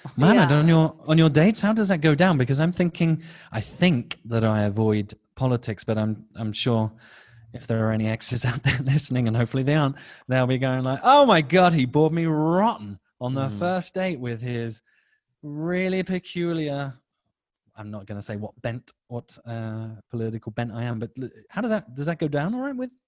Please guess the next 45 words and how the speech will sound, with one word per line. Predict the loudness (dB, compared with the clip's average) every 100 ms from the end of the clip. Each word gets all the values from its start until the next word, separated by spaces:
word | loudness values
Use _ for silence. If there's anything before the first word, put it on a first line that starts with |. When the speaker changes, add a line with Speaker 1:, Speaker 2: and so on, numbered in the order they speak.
| _
Speaker 1:
you, | -12 -10
Mohammed? | -6 -4 -4
Do | -6
you | -8
get, | -8 -8
do |
you | -6
get | -6
a |
second | -6 -6 -4
date | -4 -4
with | -6
that | -8 -8
sort | -6
of | -4
talk? | -4 -6 _ _
Speaker 3:
Uh, | -10 -10 -10 -14 _ _ _ _ _
but | -14
yeah, | -14 -14 -12
most | -6 -6 -6
of | -8
the | -8
time. | -10 -12 -12 -16 _ _ _
Most | -10 -8 -8
of | -10
the |
time, | -10 -14
because, | -12 -14 -12
um, | -10 -10 -10 -12 -14 -16
in | -12
Speaker 1:
Send | -6 -2
me | 0
Speaker 3:
my |
Speaker 1:
your | 0
Speaker 3:
case, | 0 0
Speaker 1:
rejects. | -2
Speaker 3:
apparently, | -4 -6 -8 -12 -12 _ _ _ _ _ _ _ _ -6
no, | -4
no, | -4
no, | -6
actually, | -8 -8 -8
Speaker 1:
<laughs> | -8
I'm | -8
Speaker 3:
oops. | -10 -16
Speaker 1:
being | -14